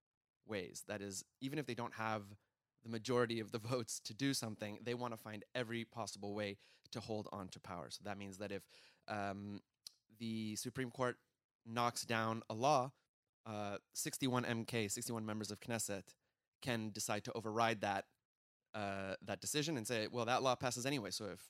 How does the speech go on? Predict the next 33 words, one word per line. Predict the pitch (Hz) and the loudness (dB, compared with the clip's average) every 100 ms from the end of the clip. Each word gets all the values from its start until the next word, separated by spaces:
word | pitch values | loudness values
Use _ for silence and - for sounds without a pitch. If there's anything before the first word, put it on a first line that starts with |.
| - | -4
there's | 117 120 | -2 0
a | |
law | 117 120 120 120 - - - | 4 6 6 4 -2 -20 -10
to | - 123 110 - | -2 0 0 -4
deport, | - - 139 131 - _ _ | -12 2 6 6 4 _ _
uh, | 123 120 110 | 0 2 4
African | 120 123 117 | 4 4 0
asylum | 110 110 104 101 | 0 0 0 -2
seekers, | 98 98 92 - | -6 -8 -8 -6
they | 107 | -6
wanna | 104 | -6
pass | 101 107 | -4 -4
a | 113 | 0
law | 120 | 0
to | 117 | 0
deport | 104 - 113 | -4 -4 -4
African | 104 - | -4 -8
asylum | 95 - 139 143 | -8 -2 -2 -2
seekers, | 135 127 120 - _ _ _ _ _ - - - - - - | -6 -6 -8 -10 _ _ _ _ _ -20 -20 -20 -20 -10 -2
uh, | 120 117 | 0 0
the | 113 | 0
Supreme | 123 127 117 | -4 -4 -4
Court | - 117 - | 0 -2 0
says | - 113 110 104 - _ _ _ _ | 0 0 0 -2 -8 _ _ _ _
that | 117 117 - | 2 2 2
is | 110 107 101 98 95 - _ 113 | -4 -4 -4 -6 -8 -20 _ -6
not | 110 107 | -4 -4
constitutional, | 113 104 - 123 120 113 104 | -6 -6 -4 -4 -2 -2 -2
that | 101 95 | -4 -6
is, | 95 92 - - - | -6 -4 -2 -4 -8
uh, | 98 98 95 - | -8 -6 -6 -6
a, | 101 101 98 - - | -8 -8 -10 -12 -14
a, | 95 | -14